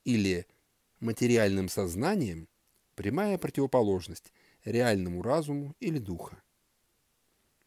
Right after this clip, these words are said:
Отрицание единства разума ставит наш вес на чашу материи, а не духа, Бога, добра.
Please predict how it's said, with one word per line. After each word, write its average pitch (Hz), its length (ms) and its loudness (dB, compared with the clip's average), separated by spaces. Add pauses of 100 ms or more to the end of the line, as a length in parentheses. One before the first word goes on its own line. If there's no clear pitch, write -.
(1300)
Отрицание 127 920 -2 (100)
единства 110 680 -4
разума 127 520 -4 (500)
ставит 170 680 0 (580)
наш 131 460 -2
вес 143 560 0 (400)
на 131 160 -2
чашу 180 400 0
материи, 90 760 -2 (340)
а 147 120 -6
не 170 120 -2
духа, 92 540 -8 (840)
Бога, 127 580 2 (220)
добра. 120 540 -2